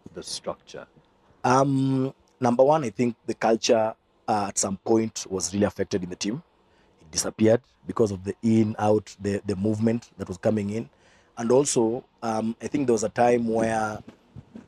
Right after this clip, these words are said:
Speaker 2: players were pit against each other.
Speaker 1: Mm.
Speaker 2: The senior guys and the junior guys were pit against each other. So suddenly you find there's a big rift.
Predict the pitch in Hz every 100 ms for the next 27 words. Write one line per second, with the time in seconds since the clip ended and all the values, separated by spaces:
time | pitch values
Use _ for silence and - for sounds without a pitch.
0 | _ _ - 120 117 107 98 - - -
1 | - _ - 92 101 - 98 95 87 -
2 | 87 82 76 _ - 90 - 143 120 123
3 | 123 117 98 95 90 104 98 87 90 85
4 | - _ _ _ _ 95 131 120 101 113
5 | - 107 110 101 120 117 104 139 135 117
6 | 107 110 - 107 117 113 98 98 90 120
7 | 104 101 - -